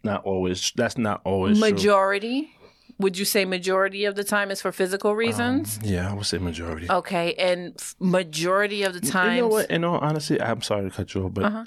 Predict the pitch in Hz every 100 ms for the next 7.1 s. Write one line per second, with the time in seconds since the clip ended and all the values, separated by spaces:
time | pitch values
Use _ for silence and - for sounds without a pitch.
0 | - 151 139 120 123 - 107 107 101 92
1 | 85 90 - _ _ _ - - - -
2 | - - - - - 135 - 120 123 139
3 | 143 143 143 131 - _ _ _ _ _
4 | - 120 107 113 104 101 - _ - 110
5 | 104 98 110 110 110 101 - _ - 107
6 | 107 - - 95 98 110 113 - 117 135